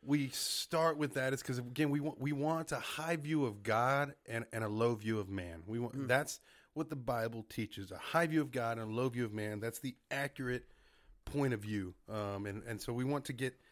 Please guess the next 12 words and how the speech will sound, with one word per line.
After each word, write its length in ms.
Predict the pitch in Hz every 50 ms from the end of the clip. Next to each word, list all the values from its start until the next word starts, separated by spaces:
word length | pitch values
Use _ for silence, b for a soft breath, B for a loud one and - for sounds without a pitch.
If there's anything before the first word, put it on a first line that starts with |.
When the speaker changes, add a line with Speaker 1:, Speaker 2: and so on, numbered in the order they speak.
| b b b b b b b 123
Speaker 1:
get 200 | 123 170 160 127
there 200 | 135 160 170 156
when 120 | 123 120 120
it 80 | 120
comes 260 | - - 147 143 143 -
to, 140 | - 139 139
to 200 | - - - 139 127
everything, 300 | 143 165 175 139 127 120
even 240 | 135 160 175 180
grace, 500 | 151 120 135 143 170 196 - - - - - _ _ - -
um, 520 | 139 139 131 127 123 120 117 113 113 113 - -
even, 300 | 135 139 147 151 151 143